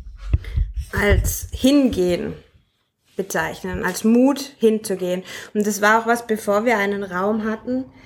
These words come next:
sind wir hingegangen an die Orte im Kretzel,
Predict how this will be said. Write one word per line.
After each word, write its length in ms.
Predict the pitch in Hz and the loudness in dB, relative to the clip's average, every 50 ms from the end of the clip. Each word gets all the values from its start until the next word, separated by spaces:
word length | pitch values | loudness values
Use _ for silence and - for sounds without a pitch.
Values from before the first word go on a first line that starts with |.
| - - - - _ _ _ | -20 -20 -20 -20 _ _ _
sind 220 | - - 233 220 | -2 -2 0 2
wir 100 | 214 214 | 2 2
hingegangen 720 | 208 226 254 285 262 208 185 - 185 180 185 190 190 185 - | 4 4 4 4 4 2 0 2 2 2 2 2 0 0 0
an 220 | - 190 202 190 | 2 0 2 2
die 200 | 214 247 247 - | 2 2 2 2
Orte 380 | - 185 196 226 247 - - 254 | 2 4 4 4 2 2 2 2
im 180 | 220 202 202 | 2 2 0
Kretzel, 640 | 202 - - 185 196 190 - - - 254 262 269 269 | -2 -4 -2 -2 -2 -2 -2 -2 0 0 0 0 -2